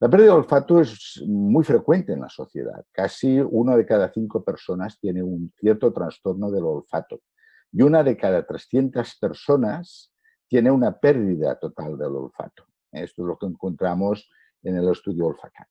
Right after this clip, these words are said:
Por eso, por eso hay que diferenciar entre hiposmia, que es la pérdida parcial, de anosmia, que es la pérdida total, aunque muchas veces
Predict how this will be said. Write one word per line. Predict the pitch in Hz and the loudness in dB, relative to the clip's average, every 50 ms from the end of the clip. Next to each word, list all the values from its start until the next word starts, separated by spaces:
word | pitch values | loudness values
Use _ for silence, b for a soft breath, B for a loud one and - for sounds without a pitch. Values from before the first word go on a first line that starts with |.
| _ _ | _ _
Por | - 95 117 | -2 0 0
eso, | 113 - 98 - _ _ _ _ _ _ _ _ _ _ _ _ _ _ - | 0 -2 -6 -16 _ _ _ _ _ _ _ _ _ _ _ _ _ _ 0
por | 117 117 123 | 2 2 2
eso | 131 127 - 165 | 4 4 4 2
hay | 160 156 | 4 4
que | 143 131 | 2 0
diferenciar | 123 113 - 117 110 104 98 - - 104 107 117 | 2 2 2 2 2 2 0 0 0 2 4 4
entre | 123 117 107 107 - 98 90 | 4 2 0 -2 -2 -2 -2
hiposmia, | 82 82 78 - - 156 175 160 - - 117 117 107 104 135 165 190 _ _ _ _ _ _ _ | -2 -4 -4 0 2 4 4 4 2 -2 -6 -6 -4 -4 -6 -8 -10 _ _ _ _ _ _ _
que | - 98 | -8 -6
es | 90 | -4
la | 95 101 - - | -4 -4 -4 -2
pérdida | - 131 123 120 113 104 95 82 - | -2 0 0 0 0 0 -2 -2 -4
parcial, | - 71 - - - 110 120 113 107 95 98 - - _ _ _ _ _ _ _ - | -6 -10 -10 -8 -4 0 2 2 4 2 0 0 -4 _ _ _ _ _ _ _ -12
de | - 98 92 120 120 120 123 131 147 151 - - - | -4 0 4 4 6 6 6 6 6 4 2 -2 -6
anosmia, | - 80 92 92 104 123 135 120 - - 101 90 78 71 | -4 -2 -2 0 0 0 0 -2 -4 -8 -8 -8 -8 -8
que | - 98 | -8 -6
es | 85 | -4
la | 95 95 | -4 -4
pérdida | - - 104 110 107 95 | -2 0 0 0 0 0
total, | - 98 - - 110 95 92 92 - | -2 -6 -4 -4 -4 -2 -2 -4 -4
aunque | 90 113 135 135 - 143 | -4 -6 -4 -2 -2 -2
muchas | 135 165 180 - 202 180 139 | -2 -2 -2 -4 -4 -2 0
veces | 120 113 98 - 113 120 120 - _ | 0 0 0 2 0 -2 -2 -4 _